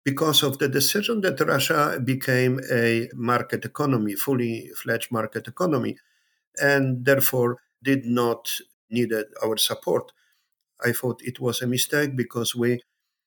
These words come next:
we built formidable connections, formidable support, particularly in a few regions that we, that sida was visible, Nizhny Novgorod, Murmansk, uh, Chuvashia,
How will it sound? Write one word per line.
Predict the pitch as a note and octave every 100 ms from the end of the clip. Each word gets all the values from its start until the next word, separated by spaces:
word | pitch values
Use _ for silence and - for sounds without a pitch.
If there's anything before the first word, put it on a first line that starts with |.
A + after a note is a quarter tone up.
| -
we | C3+
built | B2+ C#3 C#3 C3+ - - _ _ -
formidable | - - D#3 E3+ C#3 B2 G#2 F#2 F#2+ - -
connections, | - B2+ C3 - - - - - - _ _ _
formidable | - - D3+ D3+ C#3 A#2+ A2+
support, | A2+ - G#2+ - C3+ B2+ - - _ _ _ _ -
particularly | C3+ - F#3+ F#3 E3 D3 C#3 C3+ C#3
in | B2 A#2+
a | A2+
few | - C3
regions | C3 C3 A#2+ G#2
that | A2+ A#2 -
we, | B2 A#2 A#2 A#2+
that | A2+ A#2+
sida | - C#3 A#2+ A2
was | G#2+ G#2 - -
visible, | B2 A#2 A#2 A#2
Nizhny | A#2 G#2+ A#2
Novgorod, | B2 A2+ A2+ A2 G2 -
Murmansk, | B2 A#2 A2 G#2 G2 - -
uh, | - G#2+ G#2 G2+ F#2+ -
Chuvashia, | - A2 A#2+ - G#2+